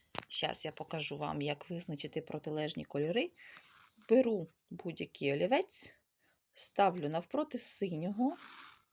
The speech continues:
Бачите, в мене оранжевий, помаранчевий. Це протилежні кольори. Це саме сильне поєднання. Якщо ви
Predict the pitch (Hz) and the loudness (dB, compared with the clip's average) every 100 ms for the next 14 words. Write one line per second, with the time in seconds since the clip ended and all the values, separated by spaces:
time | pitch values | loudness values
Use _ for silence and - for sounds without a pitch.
0 | _ _ _ _ 233 285 - - 202 202 | _ _ _ _ 2 2 2 -4 -2 0
1 | 196 185 - - 208 226 202 170 165 202 | -2 -4 -6 0 2 4 2 0 -2 0
2 | 220 277 - 277 254 226 214 196 214 - | 2 2 6 8 8 4 2 0 0 2
3 | 294 320 370 - _ _ _ _ _ - | 2 2 -2 -4 _ _ _ _ _ 0
4 | 214 226 330 - - 208 - 190 165 214 | 8 8 8 2 -6 -6 0 0 2 0
5 | 233 240 - 190 180 170 156 _ 220 220 | 2 -2 0 -2 -2 -2 -6 _ -4 -4
6 | - - 240 285 339 330 330 330 - - | -4 2 4 6 4 2 2 0 -6 -20
7 | - - _ - - 247 254 262 262 - | -20 -20 _ -12 4 6 8 8 6 4
8 | 226 226 196 214 196 180 170 165 180 - | 2 2 2 0 0 -2 -2 -4 -4 -2
9 | - 320 320 247 247 190 | 2 4 4 4 4 4